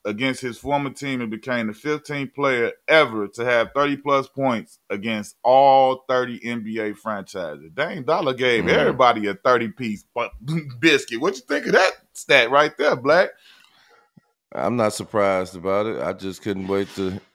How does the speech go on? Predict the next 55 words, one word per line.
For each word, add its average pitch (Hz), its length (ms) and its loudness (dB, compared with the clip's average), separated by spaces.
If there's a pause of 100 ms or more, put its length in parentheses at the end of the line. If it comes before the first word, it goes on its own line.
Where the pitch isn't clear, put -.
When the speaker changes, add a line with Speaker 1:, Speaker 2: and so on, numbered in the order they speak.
Speaker 2:
he, 98 260 -6
he 98 120 -6
played 107 500 0
Portland 107 400 -2
'cause 92 140 -6
I 95 80 0
know 107 320 -2
he 104 160 -4
done 98 180 -8 (120)
gave 95 280 0
forties 107 420 -2
and 98 140 -10
thirties 117 360 0
to 98 200 -2
everybody 101 520 -2
else 110 260 -2
except 95 380 -4
for 92 60 -16
them. 101 440 -4
So 85 140 -8
Speaker 1:
That's 87 180 -4
crazy. 80 520 -10 (400)
Speaker 2:
you 87 100 -12
know, 85 400 -2
I'm 101 160 0
not 101 160 0
surprised 90 460 -2
about 85 360 -4
it. - 80 -12 (160)
Speaker 1:
I 104 100 -10
feel 135 320 -12
you. 87 160 -8
I, 113 280 0
I - 20 0
didn't, 208 240 -6
I 175 140 -2
didn't 247 220 -6
know 254 180 -4
that. 110 180 0
And 107 100 0
I 160 80 4
didn't 214 220 0
know 208 180 2
that 190 140 -2
it 196 40 2
was 185 200 -4
only 180 180 -2
fifteen 190 680 -6
players 170 600 0
to 143 140 -10
do 147 240 -4
that, 107 240 0
to 117 100 -8
have 127 320 0
thirty 151 540 2